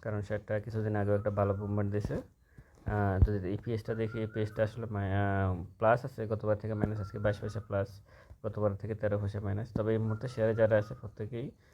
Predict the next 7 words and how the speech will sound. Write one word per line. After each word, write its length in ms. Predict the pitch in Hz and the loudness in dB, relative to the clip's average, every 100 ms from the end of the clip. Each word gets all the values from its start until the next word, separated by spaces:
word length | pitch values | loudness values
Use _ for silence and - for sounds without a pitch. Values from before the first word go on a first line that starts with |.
| - - - _ - | -20 -20 -20 _ -8
আহ, 300 | 101 101 101 | -2 0 0
শেয়ারটাতে 360 | 107 104 104 | -2 -6 -4
লসে 340 | 107 104 - 98 | 4 4 4 0
আছে, 200 | 95 - - - - - _ - | 0 -4 -6 -16 -20 -20 _ -6
প্রত্যেকে 260 | 127 123 | -2 2
লসে 240 | 113 104 104 | 2 2 0
আছে। 280 | 117 143 | -2 -8